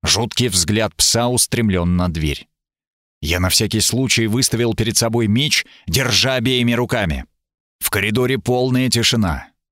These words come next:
За окном жутко ухнул пролетевший филин.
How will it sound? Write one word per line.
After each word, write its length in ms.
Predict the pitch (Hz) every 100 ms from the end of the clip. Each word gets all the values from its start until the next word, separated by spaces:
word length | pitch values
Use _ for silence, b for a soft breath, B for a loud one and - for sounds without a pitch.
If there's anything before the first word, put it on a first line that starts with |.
| _
За 320 | - - 123
окном 520 | 123 123 156 156 107 -
жутко 460 | - 90 160 170 147
ухнул 540 | 151 151 156 143 139
пролетевший 680 | - 131 131 123 117 107 117
филин. 520 | 107 101 85 71 65